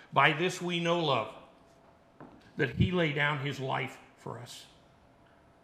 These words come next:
A little further down, verse twenty-three, "And this is his commandment,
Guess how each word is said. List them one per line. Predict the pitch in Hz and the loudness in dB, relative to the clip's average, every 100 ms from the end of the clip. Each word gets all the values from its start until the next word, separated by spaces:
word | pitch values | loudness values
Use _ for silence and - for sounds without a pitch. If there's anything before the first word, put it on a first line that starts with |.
| - - - - _ - - _ _ - | -20 -20 -20 -20 _ -20 -20 _ _ -4
A | |
little | 160 139 | -2 0
further | 143 143 143 | 0 2 2
down, | 127 127 143 147 131 | 2 2 2 -2 -6
verse | 135 127 | -8 -8
twenty-three, | - 139 139 - 139 147 - - - - - - - _ - _ _ - _ _ - - | -4 -4 -4 -6 -6 -6 -10 -20 -20 -20 -20 -20 -20 _ -20 _ _ -20 _ _ -8 -2
"And | 143 | 0
this | 139 175 170 | 2 2 0
is | 143 | -4
his | 160 - | -4 -2
commandment, | 151 139 139 131 | -2 0 0 -2